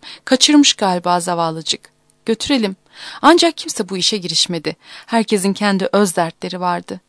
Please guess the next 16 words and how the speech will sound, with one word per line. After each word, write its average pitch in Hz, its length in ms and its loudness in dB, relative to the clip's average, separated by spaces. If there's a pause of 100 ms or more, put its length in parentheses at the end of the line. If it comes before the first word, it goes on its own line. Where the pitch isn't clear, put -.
Kaldı 196 320 -4
ki 269 220 -2 (240)
klinikleri 208 500 -2
ve 185 100 -4
doktorları 185 580 -4
nerede 220 300 -2
bulabileceklerini 170 720 -6
bilen 175 300 -2
var 202 140 -2
mıydı? 185 380 -8 (360)
Kendileri 190 420 2
yabancı, 165 560 -2 (180)
yollar 180 340 4
yabancı, 160 680 -4 (240)
insanlar 165 560 -2
yabancıydı. 160 720 -8